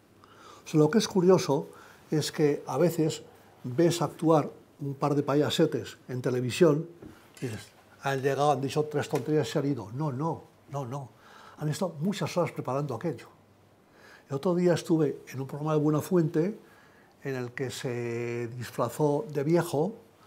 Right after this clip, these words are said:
y estuvieron maquillándole dos horas y media,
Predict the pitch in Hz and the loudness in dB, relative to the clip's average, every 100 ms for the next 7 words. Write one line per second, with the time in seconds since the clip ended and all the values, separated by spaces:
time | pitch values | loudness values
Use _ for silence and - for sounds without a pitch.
0 | - - - - - _ - 123 - 143 | -20 -20 -20 -20 -20 _ -8 -8 -4 -4
1 | 165 170 - - 139 - 160 160 165 185 | -4 -6 -12 -10 -8 -4 -2 0 2 0
2 | - 127 165 160 - - 156 170 156 160 | -2 -2 -2 -2 -12 -6 -2 0 0 -2
3 | 139 156 185 190 | 0 0 -2 -4